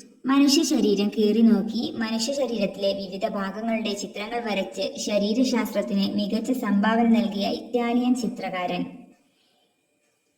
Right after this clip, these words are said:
ലിയനാർഡോ ഡാവിഞ്ചി. പ്രപഞ്ചോൽപത്തി, വികാസം എന്നിവയെക്കുറിച്ചുള്ള പഠനശാഖ ഏത് പേരിൽ അറിയപ്പെടുന്നു?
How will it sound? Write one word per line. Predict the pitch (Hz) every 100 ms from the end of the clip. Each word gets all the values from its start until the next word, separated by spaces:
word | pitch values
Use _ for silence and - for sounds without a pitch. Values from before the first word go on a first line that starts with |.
| _ _ _ 226
ലിയനാർഡോ | 240 254 262 262 254 254
ഡാവിഞ്ചി. | 220 202 185 185 180 185 175 - - - _ _ _ _ _ _ _ _ _ _ _ _ _ _
പ്രപഞ്ചോൽപത്തി, | 269 262 285 277 294 240 196 - 208 269 -
വികാസം | 208 208 202 190 - 226 277
എന്നിവയെക്കുറിച്ചുള്ള | 226 233 247 269 269 214 190 - 190 214 -
പഠനശാഖ | 214 208 233 247 202 185 220
ഏത് | 277 202 202 240
പേരിൽ | 214 202 240
അറിയപ്പെടുന്നു? | 208 196 202 202 190 180 196